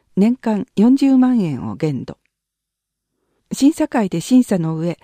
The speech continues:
助成事業金額を決定します。申し込み、事前連絡の上、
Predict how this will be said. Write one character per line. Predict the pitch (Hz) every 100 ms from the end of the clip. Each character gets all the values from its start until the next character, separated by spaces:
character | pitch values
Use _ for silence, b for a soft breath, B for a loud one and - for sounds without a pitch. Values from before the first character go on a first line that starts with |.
| b b -
助 | 190
成 | - 269 254
事 | 240
業 | 226 165 87 _
金 | - 247
額 | 240 - 233
を | 226
決 | - -
定 | - 143
し | -
ま | 107 117
す。 | - _ _ _ _ _ _ _ _ _ _ _ _ _
申 | 185 196
し | -
込 | - 165
み、 | 160 _ _ _ _ _ _
事 | 180 208
前 | 285 320
連 | 311 294
絡 | 226 156 165
の | 160 147
上、 | 160 170